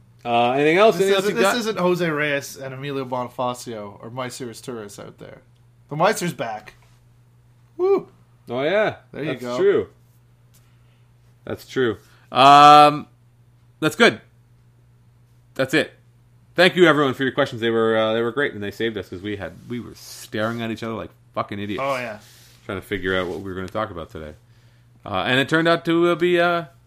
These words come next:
Speaker 1: exciting. And then next week we get to talk about whoever got hurt at spring training between n-, now and next Thursday.
Speaker 2: Basically, yeah.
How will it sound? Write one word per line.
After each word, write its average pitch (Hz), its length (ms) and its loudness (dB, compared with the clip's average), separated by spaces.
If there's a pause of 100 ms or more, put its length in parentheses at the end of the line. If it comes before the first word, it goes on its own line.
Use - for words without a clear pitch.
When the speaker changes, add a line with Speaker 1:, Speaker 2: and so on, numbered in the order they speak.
(360)
Speaker 1:
exciting. 82 400 -8 (640)
And 113 120 -4
then 143 400 0
next 143 260 -4
week 156 180 -4
we 135 60 -18
get 143 120 -4
to - 60 -14
talk 139 180 0
about 139 140 -6
whoever 143 220 -6
got 139 160 -2
hurt - 260 -6 (100)
at - 80 -18
spring 127 160 -10
training 110 380 -8 (520)
between 113 360 -10
n-, 107 160 -10
now 113 260 -4
and 113 100 -6
next 113 240 -6
Thursday. - 460 -14
Speaker 2:
Basically, 139 520 -10
yeah. 131 180 -8